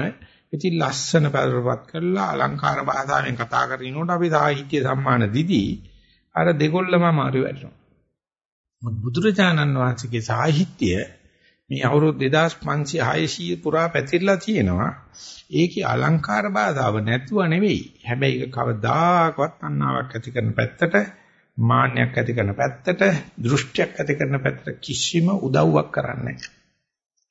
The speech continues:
මේ නිසා සර්වඥ වචනය,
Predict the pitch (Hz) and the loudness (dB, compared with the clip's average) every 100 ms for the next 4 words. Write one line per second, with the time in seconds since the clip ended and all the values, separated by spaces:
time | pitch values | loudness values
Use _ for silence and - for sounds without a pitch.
0 | _ _ 139 139 160 170 151 - 165 185 | _ _ 0 2 4 4 2 0 0 2
1 | 196 190 156 151 147 - 135 123 - 165 | 2 0 -2 -2 -4 -4 -4 -4 -2 2
2 | 165 185 226 | 4 4 4